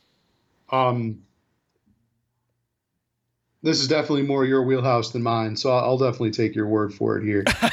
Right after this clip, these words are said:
Speaker 1: They probably, it's probably, they probably
Speaker 2: Yeah,
Speaker 1: closed it.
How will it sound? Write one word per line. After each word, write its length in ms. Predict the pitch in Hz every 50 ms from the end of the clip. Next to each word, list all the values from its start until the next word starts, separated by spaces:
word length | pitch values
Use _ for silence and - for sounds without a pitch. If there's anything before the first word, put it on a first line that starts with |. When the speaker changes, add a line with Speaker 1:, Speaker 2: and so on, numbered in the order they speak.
| - - 262 247 - - -
Speaker 1:
They 400 | - 233 175 - 120 117 127 - -
probably, 340 | 151 - 135 123 117 120 - _
it's 80 | 120 -
probably, 480 | - 156 131 120 113 104 104 98 -
they 180 | 113 113 117 113
probably 320 | - - 113 101 - 240
Speaker 2:
Yeah, 200 | 254 262 254 247
Speaker 1:
closed 120 | 240 -
it. 60 | 107